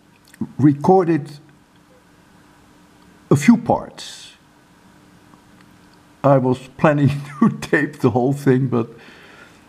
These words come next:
my wife said, you know, that we were sitting in the front row, that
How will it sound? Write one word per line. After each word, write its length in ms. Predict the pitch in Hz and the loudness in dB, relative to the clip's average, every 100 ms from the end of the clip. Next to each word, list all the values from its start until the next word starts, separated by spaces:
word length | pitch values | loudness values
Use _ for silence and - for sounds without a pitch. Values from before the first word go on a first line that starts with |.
| - 220 | -20 -14
my 240 | 196 127 127 | -2 0 2
wife 300 | 135 131 - | 2 0 -2
said, 320 | 143 131 143 | -2 -2 -2
you 60 | 123 | -2
know, 160 | 120 | 0
that 340 | 127 135 - 135 | -2 -4 -6 -2
we 160 | 151 | 0
were 140 | 143 143 | 4 2
sitting 320 | 240 196 147 | 4 2 2
in 100 | 117 | 2
the 80 | 117 | 0
front 400 | - 127 110 107 | 0 0 0 2
row, 320 | 143 123 104 | 2 2 0
that 200 | 104 | -6